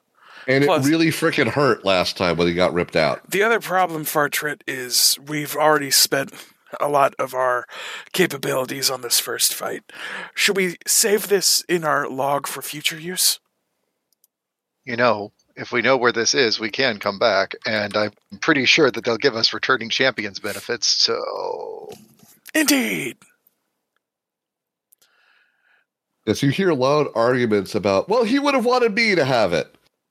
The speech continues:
Speaker 1: And you see that someone's got, like, a title, and he's kinda playing keep away from the other humans.
Speaker 2: Naturally.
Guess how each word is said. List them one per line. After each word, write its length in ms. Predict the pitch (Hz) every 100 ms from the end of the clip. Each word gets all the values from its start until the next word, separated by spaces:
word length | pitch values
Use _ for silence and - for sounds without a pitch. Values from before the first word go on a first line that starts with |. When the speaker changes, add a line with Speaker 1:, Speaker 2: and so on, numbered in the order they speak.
| _ _ _ _ _ _ -
Speaker 1:
And 200 | 135 135
you 100 | 135
see 320 | - 160 151
that 200 | 127 117
someone's 340 | - 147 131
got, 220 | 110 123 117
like, 180 | 110
a 60 | 101
title, 480 | - - 123 107 95
and 240 | 87 95
he's 120 | 92
kinda 200 | - 117
playing 300 | - 120 95
keep 240 | 80 120 110
away 200 | 98 87
from 140 | -
the 100 | 85
other 140 | 87 78
humans. 560 | - 82 71 62 - _ _ _ _ _ _ -
Speaker 2:
Naturally. 420 | - - - -